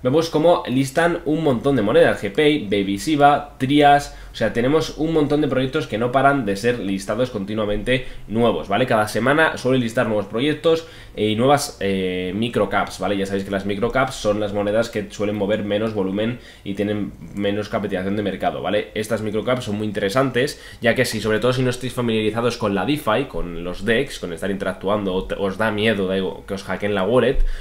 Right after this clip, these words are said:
Bitmart es una buena opción, porque suele ser la primera, eh, la primera donde se suelen listar todas estas monedas, ¿vale? Así que una característica muy importante es esta, ¿ok? Si sois cazadores de microcaps, que suelen dar altos, altos, altos, altos rendimientos, ¿vale?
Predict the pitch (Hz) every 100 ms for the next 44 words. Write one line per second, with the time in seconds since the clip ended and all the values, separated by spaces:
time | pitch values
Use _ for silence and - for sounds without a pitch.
0 | - - 113 139 143 147 139 117 113 95
1 | - 120 98 92 92 107 104 113 110 92
2 | 87 87 95 120 113 143 - - - 98
3 | 95 92 90 87 80 69 - - 101 90
4 | 101 104 113 123 120 107 98 113 110 117
5 | 107 107 110 117 98 87 95 78 - -
6 | - 92 135 175 - - - - 117 113
7 | 120 - 117 113 113 104 120 117 110 107
8 | 113 117 131 131 - - 113 - - -
9 | - - - - - 123 127 - 95 101
10 | 104 101 101 98 98 98 95 123 156 -
11 | 92 98 95 95 95 - - - 113 117
12 | 113 117 113 107 104 107 104 107 110 101
13 | 95 95 104 101 98 107 110 123 190 -
14 | - 95 127